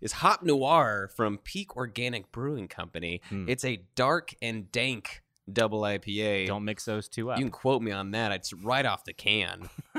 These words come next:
Speaker 1: It is seven point seven percent, based out of Portland, Maine, and it is, I'm gonna tell you right now, it is dark. And I haven't tried it yet, but I got a feeling it's probably dank.
Speaker 2: Jordan, uh, audibly,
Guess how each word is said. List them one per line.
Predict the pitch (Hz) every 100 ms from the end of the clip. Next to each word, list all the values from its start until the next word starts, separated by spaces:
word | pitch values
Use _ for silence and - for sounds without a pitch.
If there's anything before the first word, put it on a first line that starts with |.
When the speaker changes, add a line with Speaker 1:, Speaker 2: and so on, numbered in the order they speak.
| - -
Speaker 1:
It | 110
is | -
seven | - 170 180
point | 165 135 110
seven | 123 110 101
percent, | 101 - 101 98
based | 151 143 127
out | 101
of | -
Portland, | 131 - 101 98
Maine, | 104 101 -
and | 101 117
it | 196
is, | 170 - - _ _
I'm | -
gonna | 226
tell | 320
you | 196
right | 139
now, | 170 143
it | 135 233
is | 226
dark. | 131 143 156 - - _ _ _ _ -
And |
I | 160
haven't | 214
tried | 135 190
it | 131
yet, | 117
but | 123
I |
got | 302
a | 302
feeling | 247
it's | 240 -
probably | 285
dank. | 262 302 269 117
Speaker 2:
Jordan, | 107 131 143 143 139
uh, | 123 117 104
audibly, | 131 135 110 104